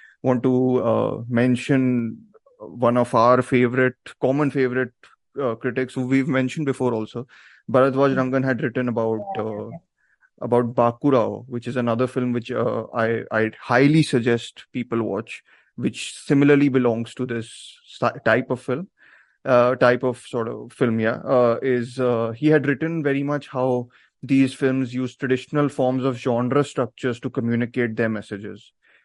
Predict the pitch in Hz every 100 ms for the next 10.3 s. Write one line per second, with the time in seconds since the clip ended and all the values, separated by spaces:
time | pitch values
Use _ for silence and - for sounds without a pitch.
0 | _ 117 131 151 180 131 123 123 120 131
1 | 135 135 147 139 127 170 139 135 143 143
2 | - 160 185 160 147 143 139 147 139 165
3 | - _ 139 127 123 139 139 139 135 123
4 | 127 123 127 127 117 - 117 113 - -
5 | 110 113 101 _ - 117 _ _ _ _
6 | - 120 135 139 131 - 143 127 127 135
7 | 120 _ _ _ 139 139 135 135 127 123
8 | 120 - 127 117 117 113 117 110 - _
9 | - _ _ _ 123 110 - 123 117 139
10 | 127 135